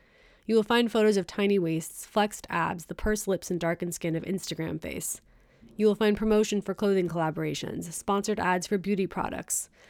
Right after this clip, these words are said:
Their impact, in other words, is quite similar. So what really is the difference between the two? Emily writes thoughtful essays about power and consent. Kim is decidedly less interested in feminist theory.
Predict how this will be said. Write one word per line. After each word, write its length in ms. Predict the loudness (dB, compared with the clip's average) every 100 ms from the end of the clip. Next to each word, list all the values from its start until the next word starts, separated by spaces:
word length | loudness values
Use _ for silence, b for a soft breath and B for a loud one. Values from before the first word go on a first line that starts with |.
| b b
Their 140 | -2 2
impact, 420 | 4 4 2 2
in 80 | 0
other 160 | 0
words, 320 | 0 0 -2 -4
is 80 |
quite 240 | -2 -2 0
similar. 480 | 0 0 -2 -6 -12 _ _ b b b b
So 180 | -2 0
what 180 | 0
really 320 | 2 4 4 2
is 120 | 0
the 100 | -2
difference 340 | 0 -2 -2
between 260 | -4 -6 -6
the 60 |
two? 320 | -6 -8 -10 -14 _ _ b b b b b 0
Emily 240 | 4 4
writes 220 | 4 0
thoughtful 380 | 2 0 2 0
essays 340 | 0 0 0 0
about 220 | -2 -2
power 300 | -2 0 0
and 120 | -2
consent. 640 | -4 -2 -2 -4 -8 -14 _ _ _
Kim 240 | -2 2 2
is 100 | 0
decidedly 480 | -4 -4 -4 -4 -2
less 240 | -2 -2
interested 400 | -4 -4 -4 -4
in 60 | -2
feminist 460 | -2 0 -2 -4
theory. 400 | -4 -4 -4 -8